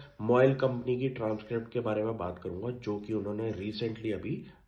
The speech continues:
announce करी है एक conference call के अंदर, जहां पे investor community के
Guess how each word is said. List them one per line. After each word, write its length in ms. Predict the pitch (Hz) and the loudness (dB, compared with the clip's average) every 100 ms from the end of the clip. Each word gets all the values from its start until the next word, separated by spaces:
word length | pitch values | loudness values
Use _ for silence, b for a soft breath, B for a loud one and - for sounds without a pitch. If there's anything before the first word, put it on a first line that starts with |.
| - | -4
announce 320 | 98 101 104 | 0 0 -2
करी 280 | - 101 98 | -4 -4 0
है 140 | 113 143 | 0 2
एक 240 | 127 127 | 0 0
conference 440 | 101 92 95 113 117 | -2 -4 -2 -4 -4
call 280 | 95 87 | -2 -2
के 120 | 87 95 | -2 -4
अंदर, 300 | 95 147 - B B _ | -2 -4 -4 B B _
जहां 260 | 107 104 113 117 | -2 0 0 0
पे 120 | 120 123 - | 0 0 -2
investor 460 | 98 107 107 - 117 | -2 0 0 0 0
community 460 | 110 104 104 104 | 0 -2 -2 -2
के 180 | 107 113 | 0 0